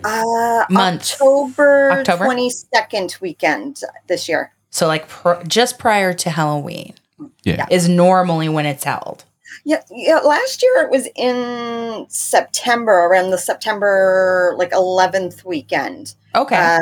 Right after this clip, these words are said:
Speaker 1: so th-, for some reason they moved back to the October, which is a much better time.
Speaker 2: Better weather related, I would think it would be better
Speaker 1: Uh,
Speaker 2: too.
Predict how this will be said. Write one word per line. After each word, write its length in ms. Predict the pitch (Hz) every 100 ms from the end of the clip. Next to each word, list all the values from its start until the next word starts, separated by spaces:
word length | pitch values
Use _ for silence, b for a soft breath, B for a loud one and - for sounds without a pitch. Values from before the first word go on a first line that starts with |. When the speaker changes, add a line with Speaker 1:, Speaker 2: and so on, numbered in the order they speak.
| 156 -
Speaker 1:
so 220 | - 185
th-, 140 | 165 151
for 140 | - 202
some 220 | 233 208
reason 260 | 202 202 190
they 100 | 185 180
moved 380 | 208 190 175
back 280 | 196 175 175
to 180 | - 180
the 540 | 170 165 165 156 156 -
October, 500 | 165 - 175 151 135
which 180 | 147 156
is 240 | 160 - -
a 60 | 202
much 260 | 190 175 -
better 220 | 151 -
time. 320 | 147 131 - _ _ b b b b b b _ _ _
Speaker 2:
Better 480 | 180 165 202 202 - -
weather 420 | 156 165 180 180
related, 480 | 175 180 175 180 175
I 120 | 165
would 180 | 170 165
think 180 | 185 175
it 100 | 165
would 100 | 165
be 80 | 175
better 300 | 165 170 175
Speaker 1:
Uh, 120 | 202
Speaker 2:
too. 300 | 165 175